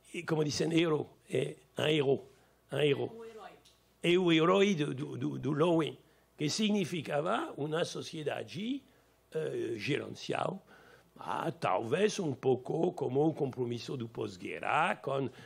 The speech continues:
Speaker 1: eh, proteção social, com, eh, e tudo isso, hein? Mas finalmente a classe superior ente-,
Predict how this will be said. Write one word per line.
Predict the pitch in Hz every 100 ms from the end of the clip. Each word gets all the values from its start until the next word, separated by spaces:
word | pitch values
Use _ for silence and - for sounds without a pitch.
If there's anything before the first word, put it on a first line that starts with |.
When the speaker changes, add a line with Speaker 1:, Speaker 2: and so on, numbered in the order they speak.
| - -
Speaker 1:
eh, | 123 120 117
proteção | - - - 123 - 120 117 120
social, | - - - - 107 110 127 143 147 -
com, | 139 120 107 - - - -
eh, | - - 50 - -
e | - 196
tudo | 127 120 127
isso, | 147 196 247 240 - -
hein? | - 92 - -
Mas | - 113
finalmente | 175 170 165 170 165 151 - 247 294 - - _ -
a | 127 131
classe | - 165 175 156 190
superior | 160 160 131 165 156 196 254 240 -
ente-, | 151 - 185 165